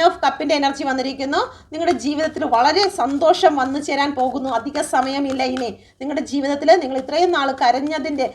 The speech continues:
നമ്മൾ പണ്ടൊക്കെ പറയൂലേ, ഒരുപാട് ചിരിക്കാൻ ഭയമാണ്, കരയുമെന്നുള്ള പേടി. എന്നാൽ ഇത്രയും നാൾ നിങ്ങൾ കരഞ്ഞിട്ടുണ്ടെങ്കിൽ നിങ്ങളിനി ചിരിക്കുമോ എന്നുള്ളൊരു ഭയത്തിൽ ഇരിക്കേണ്ടി വരും. കാരണം ഇവിടെ Ten of Cup-ൻ്റെ എനർജിയാണ്. നിങ്ങളെ തേടി സന്തോഷം കടന്നു വരാൻ പോകുന്നു. ഈ വീഡിയോ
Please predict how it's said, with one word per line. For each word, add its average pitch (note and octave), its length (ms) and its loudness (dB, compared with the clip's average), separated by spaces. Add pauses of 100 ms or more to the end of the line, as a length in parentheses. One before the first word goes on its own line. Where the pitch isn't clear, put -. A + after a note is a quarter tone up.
(180)
നമ്മൾ D#4 160 -2 (120)
പണ്ടൊക്കെ D#4 420 2
പറയൂലേ, B3+ 300 2 (280)
ഒരുപാട് D4 340 4 (160)
ചിരിക്കാൻ D4 440 -4 (100)
ഭയമാണ്, C4+ 560 0 (100)
കരയുമെന്നുള്ള C#4 720 0
പേടി. A#3+ 300 -2 (320)
എന്നാൽ D#4 260 0
ഇത്രയും D#4+ 320 0
നാൾ D4 180 2
നിങ്ങൾ C4+ 140 -4 (120)
കരഞ്ഞിട്ടുണ്ടെങ്കിൽ C#4 720 2 (320)
നിങ്ങളിനി D#4 420 2 (380)
ചിരിക്കുമോ F4+ 560 0 (160)
എന്നുള്ളൊരു F#4 460 4
ഭയത്തിൽ E4+ 340 2
ഇരിക്കേണ്ടി E4 340 -4
വരും. C#4+ 200 -6
കാരണം C#4 260 0
ഇവിടെ C4+ 180 4 (300)
Ten D4 180 -2 (120)
of F4+ 160 6
Cup-ൻ്റെ D#4+ 400 -2
എനർജിയാണ്. C#4 560 -2
നിങ്ങളെ C#4 260 -2
തേടി D4+ 180 -4 (120)
സന്തോഷം D#4+ 600 2
കടന്നു C#4 300 2
വരാൻ C#4+ 180 2 (120)
പോകുന്നു. C#4 340 -2 (400)
ഈ - 20 8 (300)
വീഡിയോ D#4+ 300 2